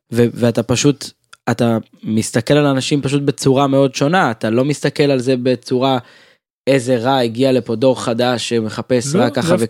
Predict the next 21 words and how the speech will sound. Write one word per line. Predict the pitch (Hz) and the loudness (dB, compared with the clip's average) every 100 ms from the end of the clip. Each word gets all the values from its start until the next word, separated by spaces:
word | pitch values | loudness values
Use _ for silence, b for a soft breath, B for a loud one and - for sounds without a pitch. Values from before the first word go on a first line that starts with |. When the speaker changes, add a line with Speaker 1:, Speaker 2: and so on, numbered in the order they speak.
| - | 2
Speaker 1:
וככה", | 190 | 2
Speaker 2:
אחלה | 214 220 190 | 0 2 2
Speaker 1:
ו- | |
Speaker 2:
דור | 160 123 | 0 -2
חדש. | 127 120 107 - | -2 -4 -6 -4
Speaker 1:
בדיוק, | 123 156 - 139 | 0 4 4 2
Speaker 2:
אני | |
חושב | 139 135 | 0 2
Speaker 1:
וכנראה, | 135 147 147 | 2 2 2
Speaker 2:
שהם | 131 | -2
אחלה. | 107 | -2
Speaker 1:
בדיוק, | 131 170 185 | 2 4 2
וכנראה | 123 123 123 123 151 | 0 -2 0 2 2
בגלל | 147 147 156 | 4 4 2
שההסתכלות | 147 147 135 127 156 | 2 0 0 0 0
שלך | 156 - | 0 0
היא | 143 139 | 2 2
מאוד | 131 135 160 143 | 2 4 2 2
משהו | 143 160 160 160 | 0 0 0 0
על | 139 | 0
החיים, | 127 139 165 202 190 | 0 -2 0 0 -2